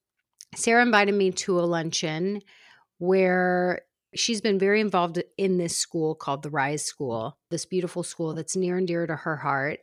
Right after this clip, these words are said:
And I went to the luncheon last year. This year, I did not go to the luncheon. And when Sarah invited everyone this year to sit at her table, she shared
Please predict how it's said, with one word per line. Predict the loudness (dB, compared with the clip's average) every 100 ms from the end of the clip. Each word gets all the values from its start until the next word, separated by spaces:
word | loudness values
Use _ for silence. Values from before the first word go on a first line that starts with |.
| _
And | -2
I | 2
went | 2 2 0
to |
the | 0
luncheon | 2 2 0 -4
last | -4 -4 -6 -8 -6
year. | -4 -4 -4 -12 -4
This | 0 2 2
year, | 2 2 -2
I | -6
did | -4 -4
not | -4 -4 -4 -6 -8
go | -10 -10
to | -10 -12
the | -12
luncheon. | -14 -14 -12 -12 -10 -8 -8 -10 -16 -18 -16 -18 -20 _ -4
And | 0 0 0 -2
when | -2 -2
Sarah | -2 0 2 2
invited | -2 0 0 0 -2
everyone | -2 -2 -2 -4
this | -4 -4 -4
year | -4 -4
to | -6
sit | -4 -4 -6
at | -8 -10
her | -10
table, | -4 -4 -2 -2 -2 -4 -8 -20 -20 -20 -20 _
she | -2 0 2 2
shared | 2 4 4 4 4 0